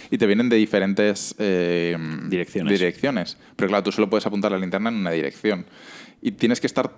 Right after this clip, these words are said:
Speaker 1: intentando cubrir como todas las, las, las, las direcciones posibles.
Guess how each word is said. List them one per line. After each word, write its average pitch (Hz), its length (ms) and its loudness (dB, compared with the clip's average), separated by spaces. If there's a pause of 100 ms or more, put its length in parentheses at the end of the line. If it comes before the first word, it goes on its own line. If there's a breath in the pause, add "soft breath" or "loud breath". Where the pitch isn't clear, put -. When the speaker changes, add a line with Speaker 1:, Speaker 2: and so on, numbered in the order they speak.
(180)
Speaker 1:
intentando 110 460 0
cubrir 110 320 0
como 85 220 -6
todas 104 300 -2
las, - 380 -6
las, 104 340 -4
las, 98 260 -2
las 98 140 -2
direcciones 101 520 -2
posibles. 107 600 0